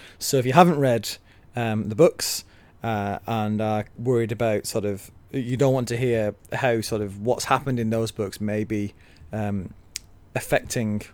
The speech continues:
what's gonna happen in the series, then, you know, this is your spoiler warning.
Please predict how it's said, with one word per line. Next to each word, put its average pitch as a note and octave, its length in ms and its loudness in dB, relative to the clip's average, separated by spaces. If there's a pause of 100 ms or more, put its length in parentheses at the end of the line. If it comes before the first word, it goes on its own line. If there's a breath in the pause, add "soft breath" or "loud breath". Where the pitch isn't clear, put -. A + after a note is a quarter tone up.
what's G#2+ 140 -4
gonna A2+ 140 -4
happen A2+ 240 -4
in G2+ 60 -4
the G2+ 60 -4
series, A#2+ 560 2 (380 soft breath)
then, G#2 500 -4
you A#2+ 100 -4
know, G2 180 -4 (440)
this - 180 -4
is G2+ 120 -6
your G#2 80 -6
spoiler A#2 400 0
warning. G2+ 540 -2